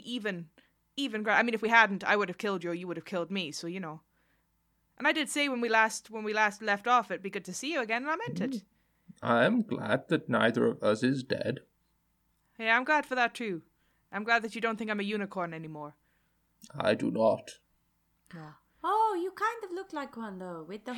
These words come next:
Speaker 1: Yes,
Speaker 3: horn.
Speaker 1: it's the horn, yeah, it's the big horn
Speaker 3: Yes,
Speaker 1: that
Speaker 3: I
Speaker 1: kinda, it kinda
Speaker 3: see that
Speaker 1: curves a bit
Speaker 3: now.
Speaker 1: back for it.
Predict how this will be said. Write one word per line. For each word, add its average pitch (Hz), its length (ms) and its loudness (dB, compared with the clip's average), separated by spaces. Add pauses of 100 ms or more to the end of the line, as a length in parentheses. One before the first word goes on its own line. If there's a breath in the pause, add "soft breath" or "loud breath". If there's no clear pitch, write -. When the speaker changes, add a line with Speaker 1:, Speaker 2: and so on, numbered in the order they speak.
Speaker 1:
Yes, 302 260 4
Speaker 3:
horn. - 20 0
Speaker 1:
it's 330 220 -2
the 269 140 2
horn, 285 380 2
yeah, 262 140 0
it's 262 120 -8
the 254 80 -16
big 294 160 -8
horn 269 300 0
Speaker 3:
Yes, - 0 -
Speaker 1:
that - 100 -4
Speaker 3:
I - 20 -2
Speaker 1:
kinda, 226 180 -4
it - 80 -6
kinda 247 200 -4
Speaker 3:
see - 100 0
that - 0 -
Speaker 1:
curves 262 340 2
a 226 40 -2
bit 190 180 -2
Speaker 3:
now. - 0 -
Speaker 1:
back 214 260 0
for 190 140 -8
it. 185 100 -12